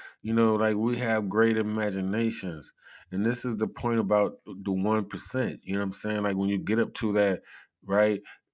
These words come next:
you know, you have God, and then you have, you know, the dog of gods, right? And the motherfuckers that wanna, that got God complexes, which are the men. You know what I'm saying? Like, this is why the world is. And now, you know, like, they,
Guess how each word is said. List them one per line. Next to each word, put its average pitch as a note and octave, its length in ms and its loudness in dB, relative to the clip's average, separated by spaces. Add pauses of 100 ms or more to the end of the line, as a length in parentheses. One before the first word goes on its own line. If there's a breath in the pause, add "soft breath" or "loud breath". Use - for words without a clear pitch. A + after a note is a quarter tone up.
(220)
you A2 140 -4
know, G2+ 220 0
you G2+ 100 2
have G2 300 -2
God, G#2 560 4
and F#2+ 120 -4
then G2 120 0
you G2+ 100 -2
have, G2+ 420 0 (120)
you G#2 100 -6
know, G2+ 160 0
the F#2 160 -2
dog G#2 420 2
of F2 140 -2
gods, E2 460 -2
right? F#2+ 260 2 (300 loud breath)
And F2 80 -4
the F#2 40 0
motherfuckers G2+ 520 0
that G2 100 2
wanna, G2 340 -2 (160)
that F2+ 120 -10
got G2 320 0
God G2 340 2
complexes, F#2+ 720 -4
which G2 240 -2
are F#2+ 140 0
the F#2 80 -2
men. G2 100 -2
You A2+ 140 2
know E2+ 160 -4 (340 soft breath)
what F#2 80 -4
I'm F#2+ 60 -2
saying? G2+ 260 -4
Like, F#2+ 160 0
this G#2 240 -2
is G2+ 100 -4
why G2 180 2
the G2 100 4
world G2+ 380 4
is. G#2 340 2 (280 loud breath)
And F#2 200 -2
now, G#2 300 2 (320 soft breath)
you G#2 80 -2
know, G#2 80 2
like, G2 220 2
they, G#2+ 440 2